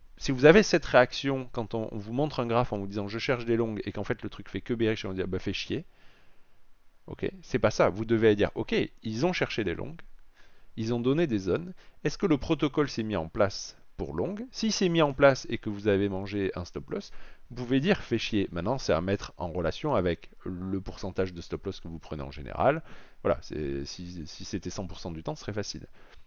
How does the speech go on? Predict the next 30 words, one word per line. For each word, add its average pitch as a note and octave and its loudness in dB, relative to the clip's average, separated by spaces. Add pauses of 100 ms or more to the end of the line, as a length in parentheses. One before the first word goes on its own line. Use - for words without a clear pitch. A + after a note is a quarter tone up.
(600)
Mais A#2+ 0
si G3+ 0
vous E3+ 6
arrivez, C3+ 8
ils G#2 2
ont C3+ 0
cherché C3+ -4
des B2 4
longs C3 0
sur A2+ -2
des G#2+ 0
zones, G2+ 2
ok, B2+ 0
c'est G2+ -2
logique, G#2 0
on G#2+ -2
a F2 -2
pris - -10
des G2+ -2
liquidités G2+ -4
dans F2+ -2
le E2+ -4
sens F#2+ -6
de F#2 -2
la D#2+ 0
tendance, E2 -6
tout - -14
ça, - -6
tout - -12
ça, - -4